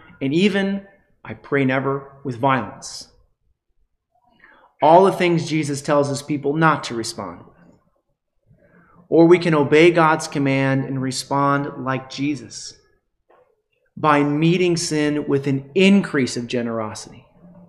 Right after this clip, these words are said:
by superabounding in love through his grace over the sins that we are,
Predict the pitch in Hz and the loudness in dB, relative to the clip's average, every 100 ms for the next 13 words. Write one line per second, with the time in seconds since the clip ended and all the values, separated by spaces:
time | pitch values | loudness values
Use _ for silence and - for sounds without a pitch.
0 | _ _ _ _ _ _ 147 147 147 - | _ _ _ _ _ _ 2 4 2 -2
1 | - - 226 220 196 190 151 139 123 165 | -2 4 6 6 2 2 2 0 2 6
2 | 160 190 208 185 175 165 147 139 139 143 | 8 8 6 2 2 2 0 2 4 4
3 | 131 120 - 156 160 165 165 - 180 180 | 2 -2 -12 0 4 4 2 2 4 4
4 | 156 139 139 147 127 110 - - - _ | -2 -12 -4 -2 -2 -6 -12 -14 -18 _
5 | _ _ _ _ _ - 165 180 165 170 | _ _ _ _ _ 4 8 8 6 2
6 | 160 160 - 151 147 143 127 135 131 123 | 2 -4 -4 -2 0 -2 -4 -4 -6 -4
7 | 135 131 135 131 131 131 123 120 | -2 0 2 0 -2 -6 -4 -6